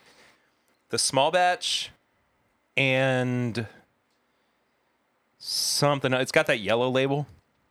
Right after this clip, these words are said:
on it. I think it's a clear bottle. Um, it might be the baby uncut, unfiltered, or whatever it's called. Uncut, unfiltered junior,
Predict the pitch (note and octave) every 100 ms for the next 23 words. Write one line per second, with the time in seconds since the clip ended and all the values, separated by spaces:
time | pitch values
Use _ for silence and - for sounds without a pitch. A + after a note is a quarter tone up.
0 | _ - B2 C#3 - _ _ - - B2
1 | - - G#2 G2+ G#2 A2 G#2+ - _ _
2 | - - - _ - F#2 - C#3 E3+ C3
3 | A2 F2 F#2+ F#2 F2+ F2 - _ _ _
4 | _ _ _ _ A2 G2 G#2 F2+ F2+ F#2
5 | E2+ F2 E2+ E2 F#2 F2 E2+ - F2+ E2+
6 | - _ _ _ _ _ _ - - G2
7 | G2+ A2 G#2 G2 A#2 G#2+ F#2+ G2 G2 A2
8 | G#2+